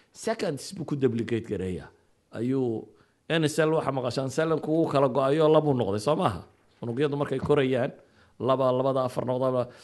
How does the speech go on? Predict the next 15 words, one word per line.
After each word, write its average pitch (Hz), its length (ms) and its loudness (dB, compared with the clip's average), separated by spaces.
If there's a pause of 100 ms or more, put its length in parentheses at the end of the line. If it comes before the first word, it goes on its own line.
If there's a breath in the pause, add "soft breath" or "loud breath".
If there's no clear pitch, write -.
(520 loud breath)
Markuu 170 300 2
laba 165 200 8
noqonayo, 180 460 4
that 160 160 6
means 175 220 0
waxa 165 120 -2
weeyaan 180 220 4
wuxuu 165 240 2
duplicate 143 380 4
gareeyay, 143 280 8
wax 175 160 2
allaaliya 180 440 4
wuxuu 160 240 2
macluumaad 143 520 4
hayay. 87 280 -4